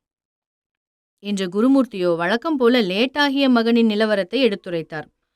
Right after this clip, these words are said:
லோட்டஸோ திரு திருவென்று முழித்தாள். யாராவது "ஆகு எங்கே?" என்று இவளிடம் கேட்டு விடுவார்களோ என்று. முட்டி கொண்டவர்களுக்குள் கடந்த சில வாரங்களாகவே சரியாக பேச்சுவார்த்தை இல்லை.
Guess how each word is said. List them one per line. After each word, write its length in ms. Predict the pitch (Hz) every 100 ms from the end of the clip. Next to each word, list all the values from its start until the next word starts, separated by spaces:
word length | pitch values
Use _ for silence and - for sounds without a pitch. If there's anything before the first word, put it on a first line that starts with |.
| _ _ _ _ _
லோட்டஸோ 500 | 180 220 277 330 311
திரு 260 | 311 - 262
திருவென்று 440 | 262 294 285 262 254
முழித்தாள். 460 | 233 226 220 190 - _ _ _ _ 208
யாராவது 440 | 208 226 240 262 185
"ஆகு 280 | 190 254 277 269
எங்கே?" 300 | 226 240 262
என்று 240 | 220 214 226
இவளிடம் 440 | 190 233 269 277
கேட்டு 240 | 254 233 233
விடுவார்களோ 500 | 220 214 202 208 214
என்று. 300 | 190 175 170 - _ _ _ _ 220
முட்டி 280 | 240 -
கொண்டவர்களுக்குள் 840 | 330 285 254 240 226 220 202 262 294
கடந்த 380 | 220 214 240 262
சில 280 | 247 247
வாரங்களாகவே 800 | 262 240 254 262 233 208 202 220
சரியாக 540 | 254 190 185 247 233 247
பேச்சுவார்த்தை 680 | 220 220 226 233 202 - 175
இல்லை. 260 | 160 156